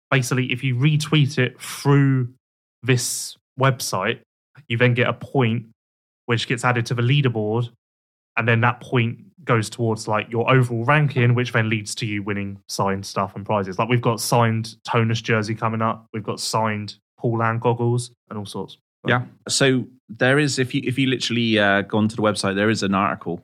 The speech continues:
Speaker 2: basically M X Vice Loyalty Bamboo.
Speaker 1: Yeah, you'll see it on social as well in the next, like, random times and, and the next week.
Speaker 2: Yeah, we're gonna be posting it pretty much once every couple of days. Um, because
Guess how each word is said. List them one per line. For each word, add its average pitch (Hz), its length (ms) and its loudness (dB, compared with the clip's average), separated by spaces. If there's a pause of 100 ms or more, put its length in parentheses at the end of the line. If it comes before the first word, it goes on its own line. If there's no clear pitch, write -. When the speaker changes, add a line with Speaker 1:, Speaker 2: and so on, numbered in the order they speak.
(100)
Speaker 2:
basically 95 360 -6
M 92 80 -2
X 92 140 -6
Vice 92 160 -6
Loyalty 92 260 -4
Bamboo. 87 480 -4
Speaker 1:
Yeah, 113 200 0
you'll 123 160 2
see 156 180 2
it 135 40 4
on 120 120 2
social 117 400 0
as 98 80 -8
well 101 160 -2
in 92 80 -6
the 95 60 -8
next, - 320 -10
like, 101 180 -6
random 101 340 0
times 98 480 -6
and, - 220 -16 (160)
and 98 120 -10
the 95 40 -10
next - 380 -12 (100)
week. 104 100 -8
Speaker 2:
Yeah, 120 320 6
we're 120 100 4
gonna 120 120 4
be 110 100 4
posting 101 380 -2
it 80 140 -6
pretty - 180 -4
much - 340 -4 (100)
once 90 320 -4
every 90 140 -2
couple 92 280 -6
of 80 60 -8
days. 90 520 -4
Um, 92 460 -4 (260)
because - 360 0